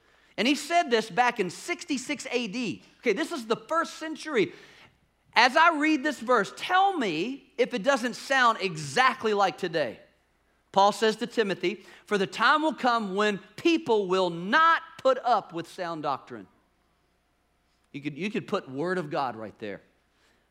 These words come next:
Truth of God. Instead, to suit their own desires, they will gather around them a great number of teachers to say what their itching ears want to hear.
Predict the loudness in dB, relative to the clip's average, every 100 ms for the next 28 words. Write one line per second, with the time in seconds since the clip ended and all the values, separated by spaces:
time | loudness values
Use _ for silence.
0 | _ -14 -8 -6 -6 -8 -8 -6 -4 -6
1 | -12 _ _ -10 -8 0 2 2 0 -12
2 | _ _ _ _ _ _ -10 -10 -4 0
3 | 2 2 0 0 -2 -2 -2 2 4 4
4 | 0 -6 -14 -20 -20 _ -4 -4 -4 2
5 | 4 4 2 -2 -2 -2 0 0 0 -4
6 | -6 -8 -4 0 0 0 -4 -2 0 -2
7 | -4 -8 -8 -10 -12 -12 -14 -6 -4 -2
8 | -4 -10 -8 -2 -2 -2 -6 -4 -8 -6
9 | -8 -8 -8 -6 -6 -6 -10 -10 -12 -14
10 | -12 -14 -18